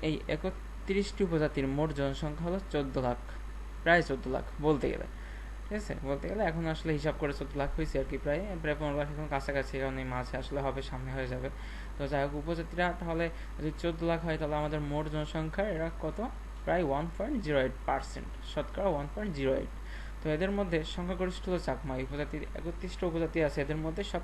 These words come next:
থেকে বেশি সংখ্যাগরিষ্ঠ হলো চাকমা। আর দ্বিতীয়, আর এরপরেই যাদের অবস্থান তারা হলো সাঁওতাল। তার মানে সংখ্যাগরিষ্ঠ দিক থেকে সবার উপরে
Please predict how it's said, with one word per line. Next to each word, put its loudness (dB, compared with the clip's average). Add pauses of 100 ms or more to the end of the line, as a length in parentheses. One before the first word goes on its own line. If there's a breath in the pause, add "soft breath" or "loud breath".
(120)
থেকে -2
বেশি -2
সংখ্যাগরিষ্ঠ -4
হলো -2
চাকমা। -2
আর 2
দ্বিতীয়, -2 (380 loud breath)
আর 2 (100)
এরপরেই 2
যাদের 4
অবস্থান 0
তারা 2
হলো 2
সাঁওতাল। 2 (380)
তার -2
মানে -4
সংখ্যাগরিষ্ঠ -4
দিক -4
থেকে -2 (360 loud breath)
সবার 0
উপরে -2